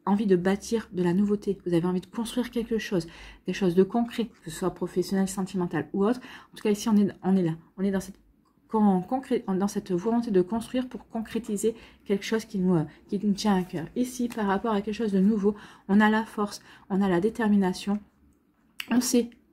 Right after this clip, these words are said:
dans quelle direction on va. C'est quelque chose de nouveau qui va apporter du changement dans sa vie, mais c'est du changement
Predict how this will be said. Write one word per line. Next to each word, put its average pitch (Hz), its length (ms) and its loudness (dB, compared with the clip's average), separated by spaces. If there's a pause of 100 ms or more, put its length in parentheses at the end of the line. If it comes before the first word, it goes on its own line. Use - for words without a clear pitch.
(120)
dans 202 160 2
quelle 214 140 2
direction 202 540 2
on 220 100 0
va. 196 180 0 (220)
C'est - 140 -4
quelque 202 180 0
chose 202 160 2
de 202 80 4
nouveau 202 380 4 (240)
qui 226 80 -8
va 196 80 2
apporter 202 320 -2
du 196 80 -4
changement 226 340 0
dans 214 140 2
sa 202 180 -4
vie, 202 180 -4 (360)
mais 214 40 -4
c'est 208 140 -2
du 180 80 -6
changement 208 480 2